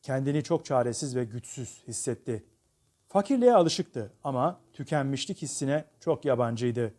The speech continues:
Ona hayatla kavgayı öğreten babası artık başlarında değildi.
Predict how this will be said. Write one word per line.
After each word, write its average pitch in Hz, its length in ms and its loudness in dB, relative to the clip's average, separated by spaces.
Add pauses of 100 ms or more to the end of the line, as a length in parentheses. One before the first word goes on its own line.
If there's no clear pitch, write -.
(720)
Ona 156 260 2
hayatla 143 540 0
kavgayı 135 400 2
öğreten 123 360 0
babası 127 480 0 (240)
artık 135 420 -8 (200)
başlarında 120 720 -4 (300)
değildi. 113 600 -2